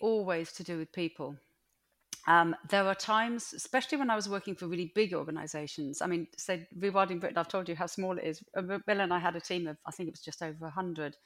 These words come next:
uh, at British Council, about five hundred, 'cause it was the global team. Um, I think sometimes you have, particularly in difficult financial times, to make decisions that you don't particularly want to have to make, but you know financially you have to make them.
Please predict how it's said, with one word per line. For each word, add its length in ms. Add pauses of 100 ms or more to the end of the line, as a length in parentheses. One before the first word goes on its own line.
(440)
uh, 260 (160)
at 100
British 200
Council, 380
about 260
five 320
hundred, 380
'cause 140
it 60
was 100
the 80
global 340
team. 340 (640)
Um, 320 (260)
I 80
think 380 (260)
sometimes 720
you 160
have, 340
particularly 600
in 160
difficult 480
financial 420
times, 360
to 100
make 200
decisions 600
that 120
you 140
don't 240
particularly 420
want 200
to 80
have 180
to 100
make, 240
but 120
you 100
know 140
financially 560
you 40
have 140
to 100
make 200
them. 160